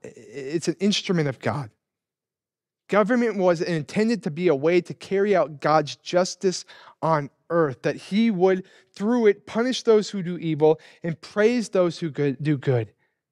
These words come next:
And since the fall, we've taken it and we twisted it and perverted it and used it for evil. And yet God says, "My intent is for government to be used for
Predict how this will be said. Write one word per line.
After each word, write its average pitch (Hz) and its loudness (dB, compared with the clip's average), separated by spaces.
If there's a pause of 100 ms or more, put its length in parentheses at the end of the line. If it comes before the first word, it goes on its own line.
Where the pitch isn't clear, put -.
(580)
And 127 -10
since - -2
the 202 0
fall, 180 0
we've 156 -2
taken 202 2
it 196 0
and 156 -4
we 139 -4
twisted 190 -2
it 175 2
and 156 -8
perverted 156 0
it 151 0 (240)
and 143 -4
used 190 -2
it 165 2 (220)
for - -2
evil. 131 0 (1200)
And 135 -10
yet 139 -8
God 151 2 (580)
says, 127 -2 (120)
"My 135 0
intent 147 -2
is 143 -6
for 139 -4
government 139 0 (320)
to 139 -4
be 131 -6
used 139 0
for 131 -2